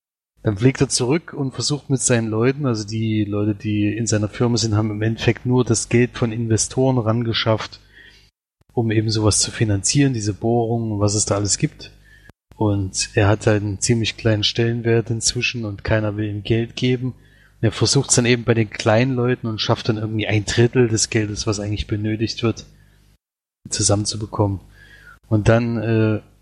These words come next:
geht, sagt er, also sagt sein Partner, den er da jetzt im Endeffekt hat, äh, dass er trotzdem die Arbeiten anfängt und sie versuchen, das erstmal mit dem Geld so weit wie möglich zu kommen. Vielleicht finden sie ja ziemlich am Anfang Gold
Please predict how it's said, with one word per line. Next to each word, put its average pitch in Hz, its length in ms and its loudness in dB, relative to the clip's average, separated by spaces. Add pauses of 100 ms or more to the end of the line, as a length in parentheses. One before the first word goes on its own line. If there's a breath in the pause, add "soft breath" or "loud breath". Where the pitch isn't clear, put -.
(760)
geht, 123 320 0 (140)
sagt 123 420 2
er, 117 280 2
also 113 240 -4
sagt 113 280 0
sein 104 540 -2
Partner, 127 420 2
den 120 200 0
er 117 80 2
da 113 120 2
jetzt 113 200 0
im 113 100 -6
Endeffekt 110 480 -2
hat, 104 160 4 (1600)
äh, 104 260 0
dass - 220 2
er 104 320 2
trotzdem 123 560 0
die 120 200 4
Arbeiten 107 380 2
anfängt 143 680 -2
und 117 80 -6
sie 107 80 -8
versuchen, 120 400 0
das 107 140 0
erstmal 110 280 -2
mit 104 180 -2
dem 110 220 2
Geld 104 320 2
so 101 180 -2
weit 104 220 2
wie 110 60 0
möglich 107 280 -2
zu - 120 0
kommen. 110 260 -2
Vielleicht 101 240 -2
finden 113 320 0
sie 104 100 2
ja 101 100 0
ziemlich 110 360 -2
am 104 80 -4
Anfang 110 380 -2
Gold 104 280 -2